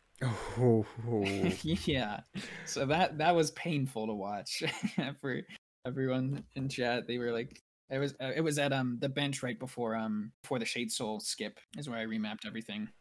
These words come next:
Speaker 1: What was, I guess, what was the point? 'Cause obviously you would have no idea what's happened.
Speaker 2: Mm-hmm.
Speaker 1: How did you, like, realize that something was off?
Speaker 2: Um, I knew something was wrong when I,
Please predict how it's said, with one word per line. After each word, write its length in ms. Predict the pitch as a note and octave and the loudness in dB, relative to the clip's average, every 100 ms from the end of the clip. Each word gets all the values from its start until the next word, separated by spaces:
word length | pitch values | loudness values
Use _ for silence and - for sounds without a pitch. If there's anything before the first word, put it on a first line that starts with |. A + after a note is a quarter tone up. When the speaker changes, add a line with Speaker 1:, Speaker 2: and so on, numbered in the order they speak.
| _ | _
Speaker 1:
What 120 | - C3 | 2 4
was, 380 | F#3 - - - - | 4 0 -10 -8 4
I 80 | B2+ | 8
guess, 220 | E3+ - | 8 10
what 100 | D#3+ | 8
was 100 | C#3 | 8
the 80 | C3 | 8
point? 200 | A2+ A2 | 8 8
'Cause 160 | A2 | 8
obviously 480 | A#2 - G2+ G2 G2 | 8 8 6 6 0
you 160 | - A2 | -2 2
would 120 | G#2 | 6
have 120 | G2+ | 6
no 180 | G#2 G2+ | 8 10
idea 360 | G2+ G2 G2 G2 | 10 10 8 6
what's 280 | G#2 - - | 4 0 4
happened. 580 | A2+ - G2 F#2+ F#2+ - - - - - - | 2 4 0 2 0 -2 -16 -16 -20 -18 -4
Speaker 2:
Mm-hmm. 220 | D#3 D3 | -2 4
Speaker 1:
How 200 | B2+ C#3+ | 8 8
did 320 | C#3+ D#3 C#3 | 10 6 6
you, 260 | D3+ C3+ A2 - | 4 4 2 -2
like, 180 | G2+ G#2 A2 | 4 4 10
realize 960 | G#2+ G#2 G2+ G2+ G2+ G2 G2+ G#2+ - G#2 | 12 12 10 10 10 8 8 4 2 4
that 180 | - | 4
something 400 | - A2+ G#2+ G#2 | 6 4 2 2
was 120 | G2 G2+ | 4 4
off? 260 | G2 C3+ - | 4 2 0
Speaker 2:
Um, 580 | C#3 D3 D3+ D#3 E3 - - - _ - | 2 2 2 0 -2 -8 -20 -20 _ -4
I 200 | D3 E3+ | 2 4
knew 380 | F3+ F3+ G3 A3 | 4 4 8 8
something 360 | A3 G3 G3 | 6 4 4
was 180 | F3 D#3+ | 4 2
wrong 440 | D#3 D#3+ E3+ F#3+ - | 2 4 4 2 -2
when 260 | D3+ C3+ B2+ | 0 2 2
I, 480 | B2+ B2+ B2 B2 | 4 4 2 0